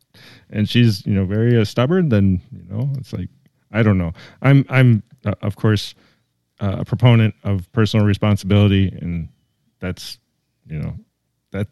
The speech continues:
that's it. I mean, <laughs> you, you can't tell somebody what they can have in their body.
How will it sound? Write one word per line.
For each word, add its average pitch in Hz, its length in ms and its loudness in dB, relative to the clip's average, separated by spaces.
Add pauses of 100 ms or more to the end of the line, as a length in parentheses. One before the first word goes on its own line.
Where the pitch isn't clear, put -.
that's 120 240 0
it. 156 280 4
I 117 40 -6
mean, 117 180 2 (220)
<laughs> - 60 -18
you, 117 220 0
you 110 320 -10 (520)
can't 123 260 -2
tell 117 180 0
somebody 107 280 -2
what 107 160 -2
they 104 100 -4
can 98 120 -4
have 101 200 0
in 95 60 0
their 98 120 0
body. 92 420 -4